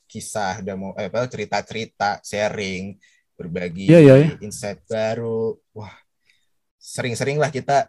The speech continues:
Speaker 1: nongki-nongki kayak gini lah, ya. <laughs> Sabi nih.
Speaker 2: Makasih juga buat Pod Sami. Gua nggak ngerti lo konsepnya gimana bisa jadi Pod Sami Sabtu Minggu. Ini juga Minggu, gua nggak tahu ini tayangnya kapan.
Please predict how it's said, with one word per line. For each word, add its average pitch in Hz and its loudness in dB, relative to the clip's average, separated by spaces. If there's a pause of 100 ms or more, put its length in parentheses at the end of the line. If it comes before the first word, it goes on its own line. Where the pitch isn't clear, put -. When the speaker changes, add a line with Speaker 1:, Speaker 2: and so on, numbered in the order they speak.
Speaker 1:
nongki-nongki 107 -10
kayak 101 -4
gini 101 -10
lah, 87 -4
ya. 98 -10 (240)
<laughs> 107 -2 (1500)
Sabi 107 -2
nih. 95 -6 (160)
Speaker 2:
Makasih 147 -2
juga 139 0
buat 135 -2
Pod 135 -2
Sami. 147 -2
Gua 139 2
nggak 127 0
ngerti 123 -2
lo 156 4
konsepnya 143 2
gimana 135 2
bisa 135 -2
jadi 131 0
Pod 135 -2
Sami 131 0
Sabtu - -4
Minggu. 156 4
Ini 180 4
juga 160 4
Minggu, 160 0
gua 185 2
nggak 180 2
tahu 180 6
ini 170 0
tayangnya 151 0
kapan. 143 -4